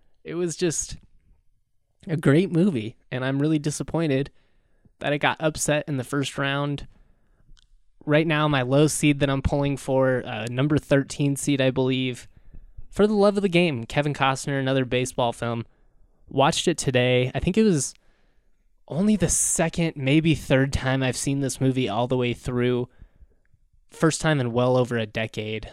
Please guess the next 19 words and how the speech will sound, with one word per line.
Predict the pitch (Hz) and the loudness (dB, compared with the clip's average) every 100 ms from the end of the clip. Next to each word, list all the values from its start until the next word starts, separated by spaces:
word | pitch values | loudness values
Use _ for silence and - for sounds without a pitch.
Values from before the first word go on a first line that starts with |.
| - | -10
I, | 117 143 - | -6 -4 -2
I | |
used | 165 185 | 0 0
to | 180 | 0
watch | 139 127 | 0 -2
a | - | -10
ton | - 123 | -10 -8
of | 117 | -6
Costner | - 120 - 117 | -2 -2 -2 -6
flicks | - 120 117 - | -2 -2 -2 -4
growing | 127 117 117 | -2 -2 -2
up, | 117 117 - - _ _ _ _ _ | -4 -4 -8 -14 _ _ _ _ _
but | 147 127 113 131 | -6 -4 -2 -4
it | 127 | -6
just | 127 - 139 | -6 -6 -4
been | 123 123 | -2 0
a | |
while, | 135 151 156 175 - - - | 0 0 0 -2 -6 -16 -10
and | 131 117 113 110 | -8 -6 -8 -10